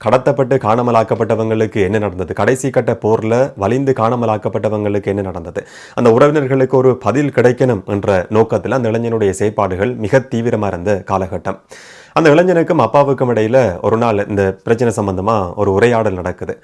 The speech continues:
அப்பா தன்னுடைய மகனுக்கு, அந்த இளைஞனுக்கு சொல்றாரு, "இந்த பிரச்சனையெல்லாம் நமக்கு தேவையில்லை, பலர் ஏற்கனவே காணாமலாக்கப்பட்டிருக்கிறாங்க, உனக்கும் எது வேணுமென்றாலும் நடக்கலாம், நீ இதெல்லாம் விட்டு போட்டு பேசாம வீட்டுல இருன்னு" சொல்லி அந்த அப்பா தன்னுடைய மகனுக்கு, அந்த இளைஞனுக்கு சொல்றாரு.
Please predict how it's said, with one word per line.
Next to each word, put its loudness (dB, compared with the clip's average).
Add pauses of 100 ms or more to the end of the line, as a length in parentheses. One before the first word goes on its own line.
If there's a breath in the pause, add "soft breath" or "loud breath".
(300 loud breath)
அப்பா 4
தன்னுடைய 2
மகனுக்கு, 0
அந்த 0
இளைஞனுக்கு -2
சொல்றாரு, -2
"இந்த -2
பிரச்சனையெல்லாம் -2
நமக்கு -2
தேவையில்லை, -4 (200)
பலர் 0
ஏற்கனவே 0
காணாமலாக்கப்பட்டிருக்கிறாங்க, -4
உனக்கும் -2
எது 0
வேணுமென்றாலும் -4
நடக்கலாம், -4 (340 loud breath)
நீ 2
இதெல்லாம் 4
விட்டு 0
போட்டு 2
பேசாம 0
வீட்டுல 2
இருன்னு" 2
சொல்லி -2
அந்த 0
அப்பா 2
தன்னுடைய -2
மகனுக்கு, -2
அந்த -4
இளைஞனுக்கு -6 (100)
சொல்றாரு. -8